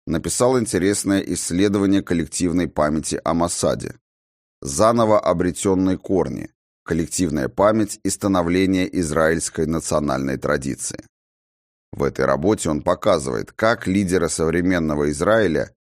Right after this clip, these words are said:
использовали историю Масады в интересах собственной национальной программы, превратив ее в один из главных национальных мифов израильского общества.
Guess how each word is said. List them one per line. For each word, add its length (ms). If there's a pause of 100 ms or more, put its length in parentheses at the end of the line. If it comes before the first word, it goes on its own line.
(180)
использовали 680 (100)
историю 460
Масады 640
в 100
интересах 600
собственной 600
национальной 760
программы, 680 (480)
превратив 640
ее 320
в 140
один 320
из 140
главных 540
национальных 800
мифов 520
израильского 920
общества. 640